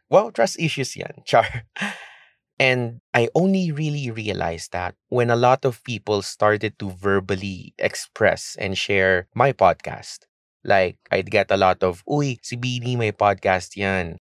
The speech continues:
And a tons of, "Uy, ang ganda ng podcast mo. Uy, grabe, itong episode na to, nakarelate talaga ako. Uy, ang ganda ng pagkagawa, eme, eme." And legit, I'd be so grateful talaga. 'Cause, oh my gosh, di ba?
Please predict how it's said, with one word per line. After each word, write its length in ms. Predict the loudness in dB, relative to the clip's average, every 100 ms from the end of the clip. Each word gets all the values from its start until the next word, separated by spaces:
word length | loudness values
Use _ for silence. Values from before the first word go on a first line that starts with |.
| _
And 320 | 2 2 2 0
a 80 |
tons 400 | 2 2 2 0
of, 240 | 2 2 0
"Uy, 240 | -2 -2
ang 80 | -4
ganda 160 | -4 -4
ng 160 | -2
podcast 640 | 4 4 4 2 0 0 -4
mo. 240 | -2 0
Uy, 80 | -2
grabe, 480 | 0 2 2 2 0
itong 160 | 0
episode 400 | 0 0 -2 -4
na 80 | -4
to, 160 | -4 -6
nakarelate 560 | -4 -4 -2 -2 -2
talaga 400 | 0 2 2 0
ako. 160 | -2 -2
Uy, 240 | -2 -4
ang 40 | -6
ganda 280 | -6 -4
ng 80 | -4
pagkagawa, 560 | -2 -2 -2 0 2 2
eme, 240 | 0 -2
eme." 480 | -4 -6 -8 -10 -14 _ _
And 320 | 0 0 -2 -8
legit, 480 | 0 0 2 0 0 0 0
I'd 320 | 0 -2 -10
be 80 | -12
so 560 | -10 -6 0 2 2
grateful 560 | 0 0 0 -2 -2 -2 0
talaga. 480 | -2 -2 -4 -8 -10 _
'Cause, 400 | 2 2 0 -12 -20 -20 -20 _ _
oh 80 | -2
my 160 | 0
gosh, 560 | 2 0 0 -4 -8 -4
di 80 | 2
ba? 160 | 4